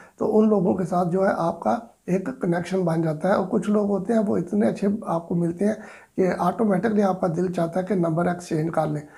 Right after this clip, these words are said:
तो इस तरह एक relation भी build हो जाता है। और फिर जब आप traveling करेंगे by road, तो आप दूसरे, अ, जो countries में जाएंगे, वहाँ के नए culture को भी आप जानेंगे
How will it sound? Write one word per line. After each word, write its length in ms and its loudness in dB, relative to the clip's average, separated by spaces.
तो 140 2
इस 180 2
तरह 200 4
एक 160 -2
relation 540 2
भी 80 4
build 260 4
हो 120 4
जाता 280 0
है। 120 -2
और 100 2
फिर 160 4
जब 200 4
आप 200 2
traveling 380 2
करेंगे 360 2
by 180 2
road, 220 0
तो 100 -2
आप 280 0
दूसरे, 300 0
अ, 280 -2
जो 520 2
countries 480 0
में 120 2
जाएंगे, 260 0
वहाँ 260 0
के 160 -2
नए 280 0
culture 380 -2
को 140 -2
भी 120 2
आप 260 2
जानेंगे 420 -2